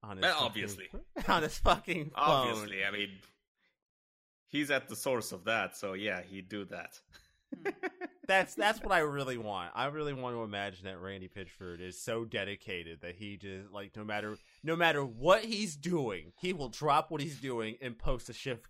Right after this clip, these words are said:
Speaker 1: code on fucking Discord or Twitter. He could be,
Speaker 2: Yeah.
Speaker 1: he could be out with his wife enjoying a beautiful, during a nice dinner. And an hour into
Speaker 2: Mm.
Speaker 1: that dinner,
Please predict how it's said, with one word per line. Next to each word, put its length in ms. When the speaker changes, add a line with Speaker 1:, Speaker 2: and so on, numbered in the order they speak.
Speaker 1:
code 180
on 200
fucking 420
Discord 580
or 60
Twitter. 460
He 280
could 280
be, 400
Speaker 2:
Yeah. 60
Speaker 1:
he 240
could 240
be 220
out 180
with 160
his 180
wife 460
enjoying 300
a 60
beautiful, 440
during 220
a 60
nice 340
dinner. 420
And 140
an 120
hour 320
into 280
Speaker 2:
Mm. 40
Speaker 1:
that 260
dinner, 460